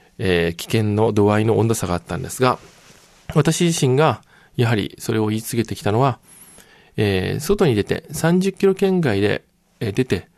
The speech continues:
えー、のは自由だと。ただその時はそれをきちんと報じなくちゃいけないと。自分たちは安全なところから取材をしています。でも当時はまだ中に多くの、えー、人々がいたんですね。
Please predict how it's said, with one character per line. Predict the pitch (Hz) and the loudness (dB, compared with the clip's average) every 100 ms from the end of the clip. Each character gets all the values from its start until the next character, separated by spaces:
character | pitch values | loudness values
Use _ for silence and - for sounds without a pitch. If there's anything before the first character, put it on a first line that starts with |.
| _ _ _ | _ _ _
え | 110 104 | 0 2
ー、 | |
の | 135 | 2
は | 160 | 0
自 | 110 | 0
由 | 107 | 0
だ | 98 | -2
と。 | - - _ _ - _ _ _ | -8 -20 _ _ -20 _ _ _
た | 160 | -4
だ | |
そ | 127 175 | -2 0
の | 185 | -2
時 | - 147 | -2 0
は | 113 | 0
そ | - 131 | 0 0
れ | |
を | 151 139 | 2 -2
き | - | -6
ち | - 147 | -4 -4
ん | 135 | -2
と | - 151 - _ _ _ | 0 0 -2 _ _ _
報 | - 131 | 0 2
じ | 127 | 2
な | 127 | -2
く | - | -2
ち | |
ゃ | 95 | -6
い | |
け | 92 | -6
な | 92 | -10
い | |
と。 | - _ _ _ _ | -12 _ _ _ _
自 | - | 0
分 | 139 | 2
た | 180 | 2
ち | 175 | 0
は | 110 | 0
安 | 107 127 | 0 2
全 | 156 | 2
な | 170 | 2
と | 165 | 2
こ | 170 | 0
ろ | 165 | 0
か | 156 | 2
ら | 151 - _ _ _ | 2 0 _ _ _
取 | - 107 | -2 0
材 | 95 | 0
を | |
し | 90 | 0
て | - | -8
い | |
ま | 76 - | -8 -12
す。 | - _ _ _ _ _ _ _ _ | -14 _ _ _ _ _ _ _ _
で | 185 | 0
も | 156 | 0
当 | - 175 | 2 2
時 | |
は | 104 | 2
ま | 117 | 0
だ | 98 | 0
中 | 92 139 | -2 -2
に | 113 - _ _ _ _ _ _ _ - - | -6 -8 _ _ _ _ _ _ _ -8 -4
多 | 147 180 | 2 2
く | 156 | 2
の、 | 107 90 - _ _ _ _ _ | 0 0 -6 _ _ _ _ _
え | 90 | -4
ー、 | |
人 | 87 143 | -2 0
々 | 120 92 | 0 0
が | |
い | 92 | 0
た | 139 | -2
ん | |
で | - | -4
す | - | -4
ね。 | 110 | -4